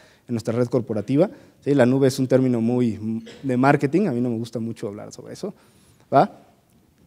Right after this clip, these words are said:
Y bueno, por último, tener los datos de manera centralizada, ¿sí? Que el dato sea un servicio, ¿ok? Aquí, no sé si me pueden levantar la mano, ¿quién trabaja con soluciones de archivos en la nube?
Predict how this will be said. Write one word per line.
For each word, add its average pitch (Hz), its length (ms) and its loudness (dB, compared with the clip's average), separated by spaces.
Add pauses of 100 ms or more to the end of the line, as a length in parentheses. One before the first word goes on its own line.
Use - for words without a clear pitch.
(120)
Y 139 80 2
bueno, 156 280 8
por - 280 8
último, 214 600 8
tener 170 220 4
los 180 140 4
datos 175 260 6
de 151 60 2
manera 135 200 2
centralizada, 127 800 0 (280)
¿sí? 147 180 -6 (380)
Que 143 100 0
el 131 100 4
dato 160 200 4
sea 175 140 2
un 160 100 2
servicio, 135 640 -2 (1500)
¿ok? 135 240 -2 (160)
Aquí, 196 520 2
no 156 160 4
sé 160 100 -2
si 165 60 6
me 139 100 4
pueden 160 200 2
levantar 147 280 4
la 147 100 4
mano, 151 260 2 (160)
¿quién 208 460 4 (720)
trabaja 147 280 4
con 143 160 -2
soluciones 135 540 0
de 123 120 4
archivos 147 680 2 (140)
en 117 100 -2
la 117 80 0
nube? 120 280 0